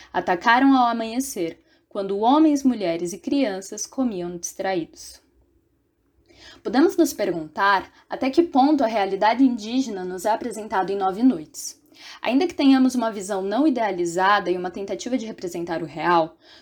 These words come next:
todas as descrições são feitas por um outro que não faz parte daquele mundo. Godet fala que em Nove Noites,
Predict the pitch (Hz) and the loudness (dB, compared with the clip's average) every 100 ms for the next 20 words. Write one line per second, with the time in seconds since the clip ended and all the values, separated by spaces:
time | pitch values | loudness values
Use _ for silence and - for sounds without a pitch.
0 | _ - 330 339 302 269 214 226 - - | _ 4 6 6 6 2 -2 -8 -8 -12
1 | 175 - 247 262 233 - 208 226 254 262 | -14 -8 -2 0 -2 -6 -8 -2 -2 0
2 | 269 - 269 285 277 220 262 - 202 190 | -2 -2 0 2 4 4 2 0 -6 -10
3 | 214 226 330 349 349 - 240 220 247 - | -4 -2 0 2 0 -2 -2 0 -2 -4
4 | 285 277 277 294 208 170 156 - _ _ | -2 2 2 2 0 -4 -10 -14 _ _
5 | _ - - 196 202 277 330 233 220 240 | _ -20 -10 -6 2 2 2 2 4 4
6 | 190 - 208 196 170 160 165 196 208 - | 2 -4 -6 -4 -4 -4 -6 -6 -6 -10
7 | - | -16